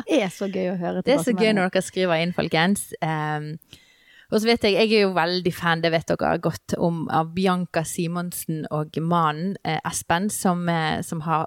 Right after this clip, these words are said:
Speaker 2: podcasten Snakk om. Bianca har vært gjest hos oss her flere ganger, og de er så flink med dette her med å gi seg selv, eh,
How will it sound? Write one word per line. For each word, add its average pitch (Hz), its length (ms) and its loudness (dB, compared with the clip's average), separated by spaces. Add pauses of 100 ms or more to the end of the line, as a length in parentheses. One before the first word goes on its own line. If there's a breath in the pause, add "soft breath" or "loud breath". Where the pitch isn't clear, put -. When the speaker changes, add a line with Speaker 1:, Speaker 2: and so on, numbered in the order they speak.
Speaker 2:
podcasten 156 520 -4
Snakk - 320 -4
om. 196 180 2
Bianca 196 320 2
har 151 80 -2
vært 165 240 -4
gjest - 240 -4
hos 156 140 -6
oss - 160 -2
her 135 100 -4
flere 170 400 0
ganger, 175 320 2 (400 loud breath)
og 170 140 -6
de 208 200 0
er 190 60 4
så 185 160 -4
flink 180 340 -4
med 156 140 0
dette 160 240 -2
her 160 120 0
med 151 220 -4
å 151 140 0
gi 170 180 -6
seg - 220 -4
selv, 151 460 0 (480 soft breath)
eh, 135 580 -4